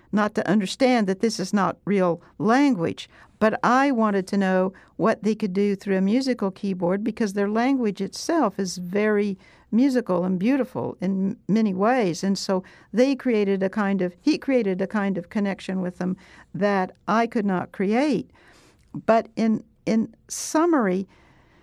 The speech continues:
the problem scientifically has been that linguists and psychologists want to so crystallize and objectify this behavior and take it out of its ordinary context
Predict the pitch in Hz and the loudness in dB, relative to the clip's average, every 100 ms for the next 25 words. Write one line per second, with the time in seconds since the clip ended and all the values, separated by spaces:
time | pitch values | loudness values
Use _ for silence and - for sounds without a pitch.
0 | _ _ _ - - - - - _ _ | _ _ _ -20 -20 -18 -18 -20 _ _
1 | _ _ - 190 240 - 311 311 269 226 | _ _ -6 -4 -4 0 2 2 2 0
2 | 240 226 220 - 330 277 247 202 202 202 | 0 0 0 0 0 0 -2 0 0 0
3 | 185 190 190 185 185 - - _ 180 226 | -2 0 2 2 -2 -8 -20 _ -2 0
4 | - - 180 247 277 277 269 262 - - | -2 -2 2 4 4 4 2 0 -4 -2
5 | 208 208 - 226 226 262 262 254 220 185 | 0 0 0 -2 0 0 2 0 0 -2
6 | 190 - 220 220 - 202 - 247 240 226 | -4 -2 -2 -2 -4 -4 0 2 2 -2
7 | - _ _ - 339 359 - 285 254 214 | -12 _ _ -2 0 0 0 0 2 2
8 | 214 202 202 202 190 202 254 262 247 226 | 2 0 0 0 -2 2 2 2 -4 -2
9 | 208 196 196 - 214 208 233 226 190 - | 0 0 -2 -4 -4 0 0 0 -2 -2
10 | 214 220 254 254 240 - 196 233 240 - | -2 -2 -4 -2 -4 -4 -2 0 0 -2
11 | 190 196 202 - - - - _ - 277 | -2 -2 -4 -10 -16 -20 -20 _ 0 4
12 | 262 233 214 214 220 240 254 254 196 160 | 4 4 2 0 0 2 2 2 0 -2
13 | - - | -6 -14